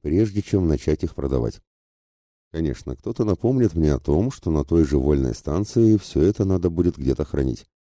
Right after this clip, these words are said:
Так я с этим тоже спорить не собираюсь. Для этого у меня были мои дополнительные находки.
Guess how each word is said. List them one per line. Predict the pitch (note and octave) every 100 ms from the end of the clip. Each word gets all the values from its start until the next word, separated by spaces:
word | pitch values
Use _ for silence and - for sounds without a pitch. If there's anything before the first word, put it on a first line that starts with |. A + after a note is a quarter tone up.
| _ _ _ -
Так | F2+ -
я | C#3
с | C3+
этим | C#3 B2 B2
тоже | - C3+ C3 F#2+
спорить | D#2+ - E2 C#2
не | -
собираюсь. | - C2 B1+ A1 - _ _ _ _ _ -
Для | B1 C#2
этого | G2 - D#2+
у | D#2
меня | D#2 F2
были | D#2 E2+ D#2+
мои | D2 D2 G#2
дополнительные | F2 D#2 D#2 C2+ D#2+ - F2 D#2
находки. | C#2+ C2+ A#1+ - -